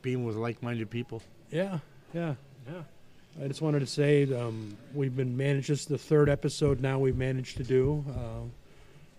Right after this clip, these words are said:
Speaker 2: we were trying to wait a little longer, but, well, I had some unforeseen circumstances that brought me up north again, so we're able to get these three more episodes out of the way.
Speaker 1: Yes,
Speaker 2: Not out of the
Speaker 1: and
Speaker 2: way, but be able to, to get some sessions in, which is pretty cool.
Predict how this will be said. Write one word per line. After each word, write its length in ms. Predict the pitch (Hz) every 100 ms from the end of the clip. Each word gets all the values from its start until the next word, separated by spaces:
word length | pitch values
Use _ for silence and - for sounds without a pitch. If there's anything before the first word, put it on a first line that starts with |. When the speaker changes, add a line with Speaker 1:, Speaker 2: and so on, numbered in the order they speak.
| -
Speaker 2:
we 120 | 135
were 100 | 139
trying 340 | 131 - 147 139
to 60 |
wait 240 | 135 147 139
a 20 |
little 300 | 139 127 123
longer, 420 | 127 143 143 139
but, 260 | 131 131 135
well, 240 | 139 151
I 120 | 143
had 200 | 131 135
some 140 | - 127
unforeseen 640 | 139 139 131 - 143 135
circumstances 840 | - 139 139 131 143 135 131 147
that 120 | 127 117
brought 240 | 131 -
me 100 | 139
up 140 | 131
north 300 | 131 135 135
again, 340 | 127 123 143 151
so 380 | - 123 117 113 - - - - - - - 143
we're 80 | 151
able 240 | 147 151
to 60 | 147
get 160 | 151
these 180 | - 143
three 180 | - 156
more 220 | 147 143
episodes 460 | 143 147 156 143 147
out 120 | 139
of 60 |
the 80 | 135
way. 240 | 135 151 165
Speaker 1:
Yes, 120 | 175
Speaker 2:
Not 80 | 208
out 100 | 180
of 80 | 151
the 60 |
Speaker 1:
and 80 | 151
Speaker 2:
way, 120 | 175
but 140 | 160 156
be 80 |
able 140 | 156 160
to, 160 | 147
to 180 | 135 147
get 180 | 127 147
some 140 | 147
sessions 460 | 135 151 143 147 135
in, 160 | 156 156
which 160 | -
is 80 | 139
pretty 240 | - 139 139
cool. 320 | 135 131